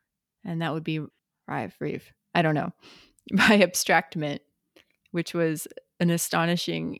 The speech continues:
eight hundred and ninety edition drop, Dutch auction. Um, Clue crew members, uh, people who have five or more clues, also by Abstractment,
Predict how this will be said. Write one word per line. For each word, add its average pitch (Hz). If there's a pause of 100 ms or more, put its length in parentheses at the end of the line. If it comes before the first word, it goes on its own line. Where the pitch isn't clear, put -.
(100)
eight 165
hundred 160
and 147
ninety 147
edition 151
drop, - (180)
Dutch -
auction. - (1000)
Um, 160
Clue 214
crew 214
members, 180
uh, 165
people -
who 160
have 156
five 156
or 156
more 147
clues, 214
also -
by 160
Abstractment, -